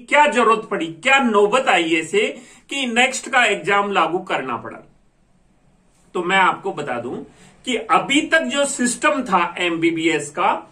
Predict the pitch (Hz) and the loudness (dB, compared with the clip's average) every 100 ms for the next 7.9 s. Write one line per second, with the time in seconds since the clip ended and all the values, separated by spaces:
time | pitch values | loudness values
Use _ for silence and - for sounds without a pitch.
0 | _ - _ 160 202 277 294 - 170 208 | _ -20 _ -2 4 6 6 2 -8 0
1 | 277 220 233 247 277 285 - 208 208 311 | 0 2 -2 -2 -6 -10 -2 0 2 2
2 | - 294 269 262 233 233 233 240 233 226 | 2 2 2 0 2 2 4 2 2 2
3 | 240 175 165 156 156 151 170 135 - 120 | 0 0 -2 -2 -4 0 0 0 -4 -10
4 | 101 - - - - - - - - - | -12 -16 -20 -20 -20 -20 -20 -20 -20 -20
5 | - - - - - - - - - 269 | -20 -20 -20 -20 -20 -20 -20 -20 -8 -6
6 | 277 - 202 196 220 262 - 220 202 233 | -6 -4 0 2 2 0 -2 0 2 2
7 | - - 202 214 165 151 196 269 339 | 0 2 4 4 0 -4 -4 -4 -8